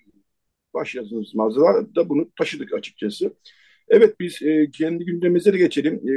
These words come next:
Ronnie Margulies'i kaybettik, e, Pakrat abi. E, dün, e,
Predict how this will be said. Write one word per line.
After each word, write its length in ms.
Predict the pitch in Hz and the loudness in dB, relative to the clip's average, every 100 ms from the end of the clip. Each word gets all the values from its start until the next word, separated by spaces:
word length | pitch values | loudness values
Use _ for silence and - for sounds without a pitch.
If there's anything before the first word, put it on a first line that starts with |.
| 139 135 | -2 0
Ronnie 200 | 175 196 | 0 2
Margulies'i 500 | 190 180 208 196 - | 0 0 -4 -4 0
kaybettik, 460 | 196 151 135 117 _ 90 | 0 0 -6 -14 _ -10
e, 240 | 120 123 | -10 -8
Pakrat 360 | 123 120 117 113 | -8 -8 -6 -2
abi. 220 | 110 165 | -2 -4
E, 280 | - 131 127 | -10 -14 0
dün, 260 | 151 156 - 107 | 0 0 -6 -10
e, 360 | 110 104 104 | -8 -8 -12